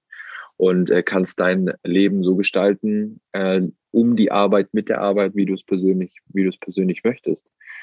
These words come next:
Und genau die Learnings, die wir da hatten in diesen drei Jahren, wir haben natürlich sehr viel falsch gemacht, sehr viel Fehler gemacht damals. Ähm, das ganze Wissen konnte ich eben bei Solid Mind dann anwenden. Und wir sind heute, glaub ich mal, einer der größten deutschen Remote Companies, die wirklich ohne Büro,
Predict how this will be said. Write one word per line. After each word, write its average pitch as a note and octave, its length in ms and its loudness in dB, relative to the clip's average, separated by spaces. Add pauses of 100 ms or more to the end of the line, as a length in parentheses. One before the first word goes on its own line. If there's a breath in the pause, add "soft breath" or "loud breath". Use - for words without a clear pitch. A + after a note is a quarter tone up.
(140)
Und F#2 100 -2
genau G2+ 260 2
die A#2 80 4
Learnings, G#2 400 2
die F#2+ 140 0
wir F#2 80 2
da F#2+ 160 0
hatten A2 240 -2
in F#2 80 0
diesen F2+ 180 -2
drei F#2 220 2
Jahren, G2+ 160 2
wir F#2 60 0
haben E2 40 -2
natürlich - 260 -10
sehr G#2 180 2
viel - 140 -8
falsch G2+ 320 -2
gemacht, G2 360 -4
sehr F#2+ 260 0
viel G2 220 -2
Fehler G2+ 260 2
gemacht F#2+ 360 -2
damals. F#2+ 600 -2 (480 loud breath)
Ähm, F2+ 440 0
das F2 120 0
ganze G#2 320 -2
Wissen G#2 240 0
konnte G2+ 260 0
ich - 80 -4
eben F2+ 140 2
bei F2 120 -2
Solid G2+ 360 -2
Mind G2 220 0
dann F#2 100 -2
anwenden. E2 640 -4
Und D#2+ 160 -8
wir E2+ 100 0
sind F2 120 0
heute, F#2+ 500 2 (520 loud breath)
glaub G2+ 180 2
ich G2 120 -4
mal, G#2 100 0
einer G2 140 0
der F2+ 120 2
größten G#2+ 640 0
deutschen F#2+ 680 0 (180)
Remote F2+ 460 -2
Companies, G#2 540 0
die E2+ 120 -8
wirklich F#2+ 480 0
ohne G#2+ 240 2
Büro, G2 560 2